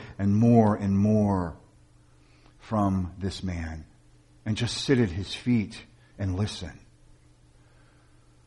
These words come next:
Or are you most like Martha, getting so caught up in the to-do list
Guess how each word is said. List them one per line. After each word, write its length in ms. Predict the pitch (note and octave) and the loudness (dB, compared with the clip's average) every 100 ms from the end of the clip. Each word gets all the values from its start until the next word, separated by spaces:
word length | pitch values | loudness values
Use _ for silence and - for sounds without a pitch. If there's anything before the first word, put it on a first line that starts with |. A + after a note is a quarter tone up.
| _ - - - | _ -20 -20 0
Or 380 | C#3 C#3+ C3 C3 | 6 10 10 8
are 160 | A#2+ | 6
you 120 | B2 B2 | 6 8
most 360 | A#2+ B2+ - | 8 6 4
like 240 | A#2 A2+ A2+ | 2 2 4
Martha, 340 | A#2 A2+ A2+ | 4 4 0
getting 240 | G#2+ G#2 | 0 0
so 300 | - - B2 | -2 2 2
caught 340 | A#2 - C#3 A#2+ | 2 -2 2 4
up 220 | A#2+ B2+ | 4 4
in 100 | G#2+ | 0
the 80 | G#2 | 0
to-do 440 | - A2+ A2 A#2+ | -2 -2 4 4
list 420 | G2 F2+ - - | 2 -2 -6 -16